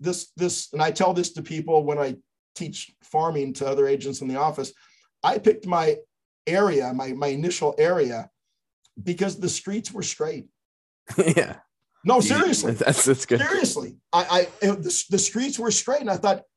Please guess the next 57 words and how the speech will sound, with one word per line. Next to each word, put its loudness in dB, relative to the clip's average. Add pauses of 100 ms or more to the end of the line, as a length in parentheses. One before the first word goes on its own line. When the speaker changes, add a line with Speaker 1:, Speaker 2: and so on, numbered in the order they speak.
(100)
Speaker 1:
"Well, 0 (280)
straight -2
streets -6
are 0
gonna -2
be -2
easy -2
to -2
knock." -2 (320)
Speaker 2:
Yeah. -4 (720)
Speaker 1:
And 2
they, 4
they 4
had 4
a -2
decent -4
turnover. 0 (240)
There 4
was 4
one 0
agent 2
that -4
was -6
doing -2 (340)
s-, -10
you 8
know, -2 (340)
uh, -2
uh, -2
the 0
bulk 2
of -2
the -6
business -6
in -6
the 0
area. 0
And -2
I -2
said, -6
"Okay, -6
I'll, -6
I'll -2
take -4
care -8
of -10
him." -10 (280)
Speaker 2:
Yeah. -8 (260)
Speaker 1:
And, 0
and, 0
and -2
I, 2
I 0
remember 0
I 0
started -6
knocking. -8